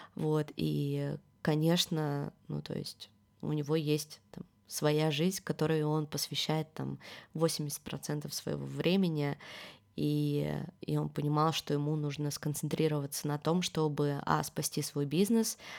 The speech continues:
б, заниматься своей семьёй, где дети очень маленькие. Вот, и поэтому путём <laughs> долгих разговоров и договорённостей всё-таки он разрешил нам уехать.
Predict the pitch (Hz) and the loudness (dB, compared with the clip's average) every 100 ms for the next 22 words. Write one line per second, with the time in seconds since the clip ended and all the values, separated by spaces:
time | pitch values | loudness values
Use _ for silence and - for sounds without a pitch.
0 | - _ 139 151 156 165 156 151 151 147 | -16 _ 2 4 6 4 2 2 2 0
1 | - 151 151 - 151 147 180 185 147 147 | -2 -2 -2 -2 2 4 4 4 2 4
2 | 143 139 139 156 - 143 - 147 143 139 | 4 2 2 2 2 -2 -2 0 0 0
3 | 143 143 - 147 - - 151 147 - - | -4 -6 -8 -8 -8 -2 0 0 -2 -2
4 | 165 156 147 147 143 - - _ 160 160 | 0 2 2 0 0 -4 -8 _ 0 2
5 | 170 165 156 151 147 165 - 170 196 180 | 2 0 2 0 0 -2 6 10 10 8
6 | - _ _ _ - 202 190 175 170 151 | -4 _ _ _ 10 10 10 4 2 6
7 | 151 165 202 185 - - - 170 156 170 | 4 6 4 2 -4 -4 2 2 8 8
8 | 156 165 202 190 180 - 160 156 - - | 8 6 6 4 0 -2 -2 -2 -4 0
9 | 160 165 180 - 156 151 147 165 - - | 2 2 0 0 0 2 -2 -4 -8 -16
10 | _ - 160 151 156 156 147 165 156 143 | _ -2 0 0 0 2 2 0 0 -2
11 | 143 151 226 - 190 | 0 2 2 2 -2